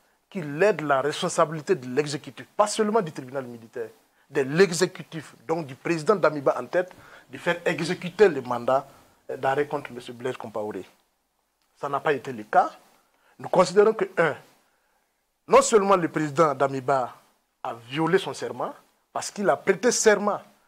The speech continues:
on l'a, on l'a, on l'a, on, dont il n'avait même pas besoin, il s'est engagé lui-même, il allait volontairement prêter serment qu'il va faire,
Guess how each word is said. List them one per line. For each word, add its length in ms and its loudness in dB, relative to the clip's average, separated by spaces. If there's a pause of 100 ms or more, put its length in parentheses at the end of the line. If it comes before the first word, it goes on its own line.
(140)
on 80 -8
l'a, 200 4
on 60 2
l'a, 320 0
on 80 -2
l'a, 180 -6
on, 580 -12
dont 160 0
il 100 -10
n'avait 180 2
même 140 0
pas 120 4
besoin, 320 -6 (840)
il 80 -16
s'est 200 0
engagé 420 6
lui-même, 380 4
il 100 4
allait 160 6
volontairement 640 6
prêter 280 -2
serment 340 -4
qu'il 180 -14
va 220 -2
faire, 280 0